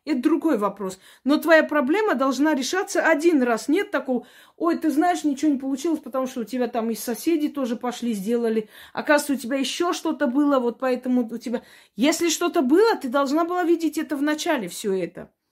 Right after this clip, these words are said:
У меня был такой случай, когда женщина пришла ко мне и говорит: «Я была у одной там женщины, всё такое». И, в общем, она сказала, э, что вернёт мужа.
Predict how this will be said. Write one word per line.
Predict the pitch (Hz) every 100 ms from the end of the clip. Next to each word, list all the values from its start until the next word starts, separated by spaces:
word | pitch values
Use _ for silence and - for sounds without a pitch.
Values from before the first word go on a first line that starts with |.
| -
У |
меня | 220 320
был | 302 302
такой | 294 311
случай, | 294 320 392 -
когда | 269 262
женщина | 240 262 - 240 226 - - _ -
пришла | 226 269 254
ко | 262
мне | 285 339
и | 240
говорит: | 233 247 247 _ _ _ - - _ _ _ _ _ _ _ -
«Я | 202 247
была | 220 226
у | 208
одной | 190 202 196
там | 196 196
женщины, | 196 349 339 - 262 262
всё | 247 196
такое». | 226 226 320 320 285
И, | 240 220 214
в | 226
общем, | - 240 214 _ - - _
она | 247 262 269
сказала, | 254 254 214 285 339 320 277 - 233 226
э, | 214
что | - 247 220 196 _ _ - - _ _ _ _ _ _ _ _ _ -
вернёт | 202 233 240 254 269 277 240
мужа. | 233 196 170 170